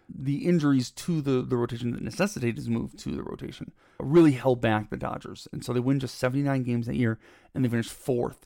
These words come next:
in the N L West. Now, if nineteen eighty-four was a breakout season for Hershiser, he was just getting warmed up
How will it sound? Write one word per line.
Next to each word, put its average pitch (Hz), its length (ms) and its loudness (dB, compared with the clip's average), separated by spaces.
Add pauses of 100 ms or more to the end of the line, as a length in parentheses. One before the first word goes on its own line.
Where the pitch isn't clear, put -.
in 113 360 0
the 104 460 -4
N 117 180 -4
L - 160 -6
West. - 420 -10 (2000)
Now, 151 420 2 (460)
if 156 320 0 (140)
nineteen 208 460 2
eighty-four 131 540 0
was 117 380 -2
a 110 380 -2 (380)
breakout 131 400 4
season 110 260 -2
for - 160 -6
Hershiser, 110 500 -8
he 120 100 -8
was - 260 -12
just 180 180 -6
getting 135 300 6
warmed 113 240 4
up - 180 -2